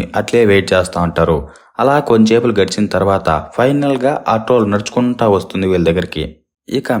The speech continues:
మిలిటరీ వాళ్ళు దాన్ని కాలద్దామని చూస్తా ఉంటే నోరా వాళ్ళ నాయన మాత్రం వద్దని చెప్తా ఉంటారు. అయినా ఆయన మాట వినకన్నా ఆ ట్రోల్ని ఒక బాంబు ఎత్తుకొని కాలుస్తారు.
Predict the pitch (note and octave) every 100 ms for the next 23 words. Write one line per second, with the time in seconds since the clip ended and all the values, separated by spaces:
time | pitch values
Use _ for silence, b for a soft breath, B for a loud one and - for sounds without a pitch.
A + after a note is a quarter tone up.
0 | - A#2 A#2 C#3+ B2+ A#2 G#2 F2 G2 G2+
1 | - G2+ A2+ A2+ A2+ G#2+ F#2 G2 - G2
2 | F#2+ F2+ E2 D2+ F2 A2+ B2 A2+ G2 F#2+
3 | G#2 G2+ G2 - F#2 F2 F#2+ G#2+ F2 F2
4 | F2+ F2 E2+ E2+ D3+ F3 - B2+ D3 C3
5 | G2+ G2 F#2+ A2+ A2 F#2+ F#2+ F2+ D#2+ B
6 | B B2+ B2 C#3+ D3+ C#3 G2 F2 A2+ A2
7 | G#2+ B2+ A#2+ A2 A#2+ G#2+ F#2+ G2+ - F2+